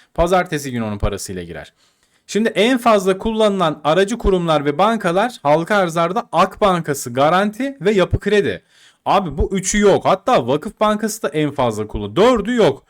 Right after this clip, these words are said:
Ya baştan bir kere bu halka arza katılım az olacak gibi duruyor. Niye? Şimdi adamın vakıf yatırımda hesabı varsa Yapı Kredi'de de vardı.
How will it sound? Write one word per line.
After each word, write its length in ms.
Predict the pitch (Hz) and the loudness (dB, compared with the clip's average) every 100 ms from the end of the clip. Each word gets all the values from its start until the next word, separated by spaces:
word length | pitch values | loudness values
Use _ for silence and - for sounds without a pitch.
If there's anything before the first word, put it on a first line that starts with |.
| _ _ _ | _ _ _
Ya 200 | 156 143 | -2 2
baştan 440 | 196 233 - 214 214 | 2 2 2 0 0
bir 100 | 233 | 0
kere 400 | 202 190 240 - _ _ _ | 0 0 -2 -8 _ _ _
bu 140 | 147 220 | 2 4
halka 300 | 214 190 185 | 4 4 2
arza 240 | 165 220 | 2 -2
katılım 480 | 220 214 196 240 160 - | -2 -2 0 -2 -4 0
az 220 | 202 208 | 2 4
olacak 400 | 180 131 117 110 | 4 4 -2 -4
gibi 180 | 98 92 | -12 -10
duruyor. 200 | 92 95 | -8 -6
Niye? 460 | 165 240 247 269 _ _ _ - | -2 -2 -2 -6 _ _ _ -12
Şimdi 180 | 160 | -8
adamın 460 | 156 180 - 170 175 | 0 2 2 0 2
vakıf 320 | 147 147 240 | 0 0 -4
yatırımda 640 | 240 233 220 214 220 208 - _ _ | -4 -2 -2 2 2 0 -4 _ _
hesabı 500 | - 180 214 214 214 | -4 -2 2 2 2
varsa 480 | 226 240 226 240 285 - _ - | 2 2 0 -4 -4 -8 _ -4
Yapı 320 | 143 - - | 0 0 0
Kredi'de 460 | 277 302 247 190 135 | 0 0 0 0 0
de 120 | 104 | 0
vardı. 400 | 98 87 76 | -2 -8 -12